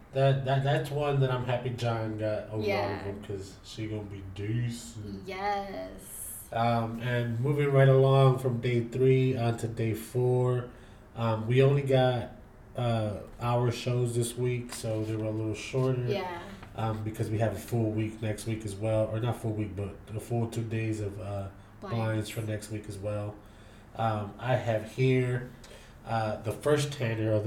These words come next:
Speaker 1: the night, 'cause I
Speaker 2: Yes.
Speaker 1: believe we have two.
Speaker 2: We do have two.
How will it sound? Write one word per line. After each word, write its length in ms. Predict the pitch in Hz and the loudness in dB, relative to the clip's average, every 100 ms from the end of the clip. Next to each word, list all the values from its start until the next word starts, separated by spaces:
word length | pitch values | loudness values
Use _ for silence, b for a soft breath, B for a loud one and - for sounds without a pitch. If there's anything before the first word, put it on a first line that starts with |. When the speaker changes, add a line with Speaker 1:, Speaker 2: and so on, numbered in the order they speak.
| 107 | -2
Speaker 1:
the 80 | |
night, 220 | 107 113 - | -2 -2 -4
'cause 340 | - 196 - 113 | -6 -6 -2 -2
I 60 | |
Speaker 2:
Yes. 80 | 107 | 0
Speaker 1:
believe 260 | 107 117 110 | -2 -2 -2
we 60 | |
have 200 | 110 107 | -4 -6
two. 300 | - 107 104 139 - 214 | -6 -6 -6 -10 -12 -10
Speaker 2:
We 140 | 196 | -8
do 180 | 196 240 | -6 -8
have 180 | - - | -10 -12
two. 180 | 180 | -14